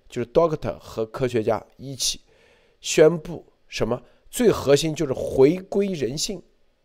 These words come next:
啊。什么叫回归人性？就你最基本的，你在做啥都，你不要以金钱利益为主啊，啊，不是说不以金钱，不是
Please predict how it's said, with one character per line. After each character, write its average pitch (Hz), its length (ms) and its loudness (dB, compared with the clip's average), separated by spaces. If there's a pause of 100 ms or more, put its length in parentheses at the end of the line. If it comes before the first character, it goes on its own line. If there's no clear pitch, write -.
(200)
啊。 120 240 -2 (640)
什 - 180 0
么 170 60 2
叫 208 140 8
回 165 160 4
归 160 160 4
人 120 160 2
性？ - 180 -14 (500)
就 277 220 6
你 160 160 4
最 214 320 2
基 254 280 0
本 185 180 6
的， - 120 -4 (100)
你 156 200 -4
在 208 220 6
做 202 160 8
啥 147 180 0
都， 139 160 -8 (1160)
你 127 100 -4
不 135 140 6
要 160 120 8
以 117 220 -2 (180)
金 147 220 -6
钱 131 240 -4
利 160 180 -10
益 123 60 -4
为 110 160 -6
主 - 160 -18 (160)
啊， - 180 -20 (520)
啊， 107 160 -4 (180)
不 127 100 -4
是 165 140 0
说 156 100 4
不 196 300 -2
以 113 100 -8
金 110 220 -8
钱， 98 140 -6
不 135 120 -6
是 143 80 -6